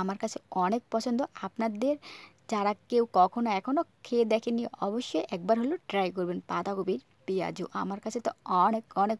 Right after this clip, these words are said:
পছন্দ। তো এই তো দেখেন কালারটা সুন্দর একটা চলে আসছে, অনেক সুন্দর একটা কালার না? হ্যাঁ, এখন আমি এগুলাকে উঠাই নিচ্ছি। যখন ভাজা হয়ে যাবে দেখবেন আস্তে আস্তে জাল দিয়ে ভাজা হয়ে যাবে,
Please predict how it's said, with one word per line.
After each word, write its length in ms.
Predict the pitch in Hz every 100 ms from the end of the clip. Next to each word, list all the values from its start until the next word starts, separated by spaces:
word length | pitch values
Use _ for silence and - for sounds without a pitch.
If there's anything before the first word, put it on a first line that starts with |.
| -
পছন্দ। 280 | 190 190 175 - - - - -
তো 40 | 294
এই 60 | -
তো 40 | 453 233
দেখেন 220 | 202 262 294
কালারটা 320 | 202 214 269 277 -
সুন্দর 280 | 311 330 302 277
একটা 160 | 285 330 - -
চলে 160 | 240 233 226
আসছে, 200 | - 427 _ _ -
অনেক 120 | 233 233
সুন্দর 160 | 240 240
একটা 120 | 240 240
কালার 160 | 226 247
না? 60 | 494 - - - -
হ্যাঁ, 180 | 208 - _ - 196
এখন 160 | 175 208 196
আমি 120 | 247 392
এগুলাকে 320 | 180 190 226 480 440
উঠাই 220 | 185 202 175
নিচ্ছি। 260 | 165 - - - - - - _ 185
যখন 260 | 196 - 220 208
ভাজা 220 | 202 208 220
হয়ে 120 | 226
যাবে 120 | 233 294 220
দেখবেন 240 | - 240 196
আস্তে 180 | - 226
আস্তে 140 | 214 214
জাল 140 | 185 190
দিয়ে 120 | 220 254 214
ভাজা 180 | 170 214
হয়ে 100 | 214
যাবে, 120 | 233